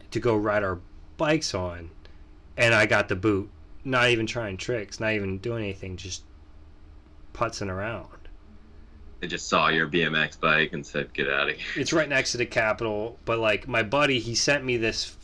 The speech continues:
Speaker 1: the, this D C video, and it's, like, all these clips going down the same thing I just got kicked the fuck out of, and I'm like, "Oh, so it is, it is a bust or it isn't a bust." I don't know,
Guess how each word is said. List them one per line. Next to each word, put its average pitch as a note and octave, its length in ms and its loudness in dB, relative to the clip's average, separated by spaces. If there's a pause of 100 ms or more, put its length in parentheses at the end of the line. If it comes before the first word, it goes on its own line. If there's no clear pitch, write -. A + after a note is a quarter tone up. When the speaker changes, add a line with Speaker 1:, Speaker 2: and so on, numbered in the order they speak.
(320)
Speaker 1:
the, A#2+ 140 -4
this A#2+ 280 -4
D C3 220 -2
C E3+ 240 2
video, A2 460 4
and G#2 80 0
it's, G2 140 -6
like, G#2+ 260 -2 (380)
all E3+ 200 -2
these E3 220 6
clips - 320 2
going C3 300 0
down B2 280 2
the A2 80 -2
same C3+ 240 0
thing B2+ 160 -2
I A#2 60 2
just A2+ 180 -6
got - 220 -4 (160)
kicked - 380 -2
the A2 80 -6
fuck B2 340 -4
out A2 260 -4
of, F2+ 300 -8
and G2 80 -10
I'm F#2+ 120 -8
like, F#2+ 380 -10
"Oh, B2 300 2 (1080)
so G2+ 520 2 (920)
it G#2 140 -2
is, D#3+ 200 4
it B2 240 0
is D#3+ 160 6
a G#3 60 4
bust G3+ 360 2
or A2 100 2
it B2 60 2
isn't C#3+ 240 2
a G#2 60 -2
bust." F#2 280 -6
I B2 80 -2
don't C3+ 120 -4
know, A#2+ 120 -6